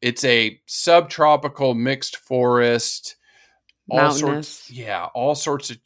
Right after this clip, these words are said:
Speaker 1: uh, trees. You have, you have tigers, leopards, elephants, pangolins, sloth bears, all sorts of deer, you know, civets, pythons, all sorts of animals live there. It's very rich.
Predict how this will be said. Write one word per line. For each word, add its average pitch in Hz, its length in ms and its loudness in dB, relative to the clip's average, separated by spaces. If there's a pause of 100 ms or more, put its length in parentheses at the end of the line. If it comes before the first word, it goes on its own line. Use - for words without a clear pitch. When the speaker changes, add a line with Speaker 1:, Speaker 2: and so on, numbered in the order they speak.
(160)
Speaker 1:
uh, 101 220 -12
trees. 135 920 -4
You 113 140 -8
have, 104 540 -2 (580)
you 131 140 -4
have 107 120 -6
tigers, 127 540 -2
leopards, 110 800 -2
elephants, 110 840 -4
pangolins, 107 1040 -8 (200)
sloth 117 480 2
bears, 101 600 0 (680)
all 127 160 6
sorts 123 320 -2
of 95 160 -12
deer, 104 760 -2 (560)
you 123 160 -16
know, 73 420 -12 (760)
civets, 156 680 0 (260)
pythons, 135 460 -2
all 185 260 2
sorts 123 320 -4
of 92 80 -12
animals 90 320 -10
live 85 160 -12
there. 85 100 -8
It's 92 100 -14
very 123 640 2
rich. 95 680 -6